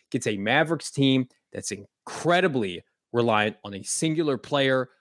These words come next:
who, by the way, is not on the caliber of Steph Curry. Klay Thompson coming into form,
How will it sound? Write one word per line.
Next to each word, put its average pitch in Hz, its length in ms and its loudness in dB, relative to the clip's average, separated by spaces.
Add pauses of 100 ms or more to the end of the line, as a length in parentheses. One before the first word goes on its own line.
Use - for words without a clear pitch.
(120)
who, 127 120 -2
by 131 200 2
the 127 80 2
way, 107 400 2
is 110 160 -10
not 123 200 4
on 139 100 0
the 135 60 -4
caliber 123 440 0
of 117 100 -6
Steph - 300 -2
Curry. 98 400 -8 (280)
Klay 131 220 2
Thompson 127 440 0
coming 131 320 0
into 123 180 2
form, 107 460 0